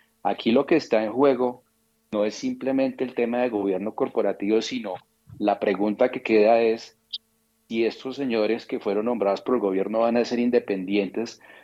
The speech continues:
frente a las decisiones del gobierno en todos los temas. Y esa sí es una preocupación a mi modo de ver que el gobierno tuvo que haber, eh, tenido en cuenta antes de haber adoptado una des-,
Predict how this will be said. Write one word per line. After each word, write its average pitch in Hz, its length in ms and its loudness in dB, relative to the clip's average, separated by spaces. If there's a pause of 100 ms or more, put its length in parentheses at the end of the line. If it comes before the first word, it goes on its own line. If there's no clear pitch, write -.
frente 101 320 -2
a 95 60 4
las 95 180 4
decisiones 92 540 0
del 117 140 2
gobierno 95 400 2
en 110 100 -4
todos 120 240 4
los 120 180 4
temas. 147 400 0 (680)
Y 110 160 0
esa 175 240 0
sí 131 100 -2
es 120 80 -4
una 127 220 -4
preocupación 98 560 -8
a 107 40 -2
mi 113 120 -2
modo 98 260 2
de 113 60 4
ver 113 180 4
que - 80 -2
el 127 80 0
gobierno 101 400 0
tuvo 113 260 0
que 117 120 -6
haber, 95 260 -2 (480)
eh, 107 380 2
tenido 104 340 0
en 110 60 -2
cuenta 110 440 2
antes 104 260 -2
de 113 60 2
haber 95 280 0
adoptado 98 440 0
una 104 180 -2
des-, - 200 -4